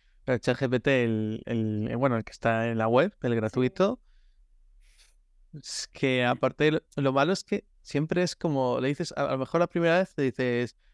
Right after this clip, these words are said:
Speaker 1: "Pues hazme un artículo de tal", y, "Ah, bueno, pues oye, ni, ni tan mal".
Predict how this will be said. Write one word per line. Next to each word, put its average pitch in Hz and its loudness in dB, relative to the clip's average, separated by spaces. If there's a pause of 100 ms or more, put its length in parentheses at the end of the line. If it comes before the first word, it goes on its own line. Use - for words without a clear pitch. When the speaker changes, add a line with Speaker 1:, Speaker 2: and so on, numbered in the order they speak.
(120)
Speaker 1:
"Pues 135 0
hazme 160 2
un 185 0
artículo 175 2
de 127 4
tal", 123 0
y, - -10 (240)
"Ah, 127 0
bueno, 120 -2
pues - -8
oye, 143 -2
ni, 123 -6
ni 131 0
tan 113 -2
mal". 156 -2